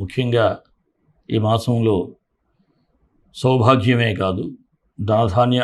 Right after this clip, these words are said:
అభివృద్ధికి కూడా ఎంతో ముఖ్యమైనటువంటి మాసం. అందరికీ లక్ష్మీదేవి ధనాన్ని ఇస్తుందని తెలుసు. మూలాన్ని గ్రహించినట్లయితే కుబేరుడికి లక్ష్మీదేవికి కూడా స్వర్ణాకర్షణ కాలభైరవుడు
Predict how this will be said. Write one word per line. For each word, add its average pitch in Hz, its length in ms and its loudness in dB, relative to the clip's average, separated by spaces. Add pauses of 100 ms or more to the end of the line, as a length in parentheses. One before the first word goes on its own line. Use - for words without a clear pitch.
అభివృద్ధికి 104 560 -2
కూడా 98 200 0 (380)
ఎంతో 95 200 -2 (120)
ముఖ్యమైనటువంటి 95 840 -4
మాసం. 90 300 -8 (280)
అందరికీ 151 360 4 (100)
లక్ష్మీదేవి 127 720 0 (800)
ధనాన్ని 113 340 2
ఇస్తుందని 104 480 -4
తెలుసు. 85 260 -6 (500)
మూలాన్ని 135 440 4
గ్రహించినట్లయితే 104 840 -4 (880)
కుబేరుడికి 156 580 4 (120)
లక్ష్మీదేవికి 123 760 -2
కూడా 104 240 0 (840)
స్వర్ణాకర్షణ 123 680 0 (120)
కాలభైరవుడు 95 720 -2